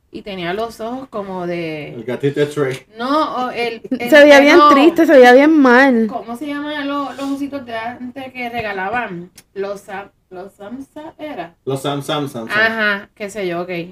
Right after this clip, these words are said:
Speaker 1: Pues él me miró así como que, "Auxilio, que esta gente es tan positiva que no ve que me estoy muriendo". Y yo,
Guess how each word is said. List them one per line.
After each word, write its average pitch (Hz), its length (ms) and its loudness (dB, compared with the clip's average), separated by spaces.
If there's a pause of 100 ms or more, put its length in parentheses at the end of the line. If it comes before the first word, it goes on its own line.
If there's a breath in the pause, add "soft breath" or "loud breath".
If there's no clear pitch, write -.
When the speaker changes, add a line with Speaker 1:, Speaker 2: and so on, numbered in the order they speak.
Speaker 1:
Pues 220 180 -12
él 208 80 -18
me 226 100 -16
miró 247 220 -10
así 247 220 -12
como 220 260 -16
que, 202 200 -16
"Auxilio, 254 520 -12
que 262 60 -12
esta 233 240 -12
gente 240 520 -14
es 220 100 -12
tan 220 180 -10
positiva 196 500 -12
que 208 80 -12
no 196 120 -14
ve 156 140 -10
que 214 100 -12
me 220 80 -12
estoy 226 180 -14
muriendo". 196 640 -6
Y 202 100 -4
yo, 196 240 -6